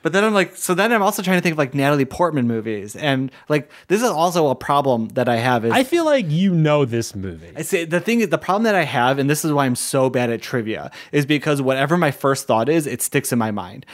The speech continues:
Speaker 1: and so, like, I can only think Garden State, even though I know that's <laughs> not the answer based <laughs> on the director, and so, like, I, like, keep looking, I'm like, "Okay, Natalie Portman. What is Natalie Portman in? Okay, she's in Garden State. Next movie.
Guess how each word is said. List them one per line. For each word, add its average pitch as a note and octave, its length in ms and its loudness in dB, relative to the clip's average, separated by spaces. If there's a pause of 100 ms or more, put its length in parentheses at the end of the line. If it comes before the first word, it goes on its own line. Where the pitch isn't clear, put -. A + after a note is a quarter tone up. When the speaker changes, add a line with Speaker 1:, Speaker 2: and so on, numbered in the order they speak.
(120)
Speaker 1:
and C#3+ 100 0
so, D#3+ 120 2
like, C#3+ 180 0
I C#3 160 2
can E3+ 180 0
only D3+ 260 2
think D3 280 -2
Garden C3+ 380 2
State, F#3+ 340 -2
even D#3 220 2
though D3 140 2
I C#3 100 2
know C3+ 180 0
that's D3+ 260 -2
<laughs> - 100 -8
not - 120 -2
the C3+ 160 0
answer D#3 260 0
based D3+ 440 0
<laughs> - 60 -20
on F3 160 0
the - 500 -6 (140)
director, B3+ 600 -2 (380)
and F#3 100 0
so, G3+ 100 0
like, F3 220 0
I, E3 140 0
like, D#3 260 0
keep F#3+ 160 -2
looking, F3 160 0
I'm D#3+ 60 2
like, D3+ 120 0 (120)
"Okay, D3+ 120 2
Natalie D#3 280 2
Portman. B2+ 360 -4 (280)
What E3 220 0
is F3+ 100 0
Natalie D#3+ 240 2
Portman C3+ 340 -2
in? A2+ 160 -2
Okay, B2 200 -4
she's A#2+ 220 -6
in F3 120 2
Garden D#3+ 260 2
State. A#2+ 320 -6
Next D3+ 320 -2
movie. A2+ 360 -2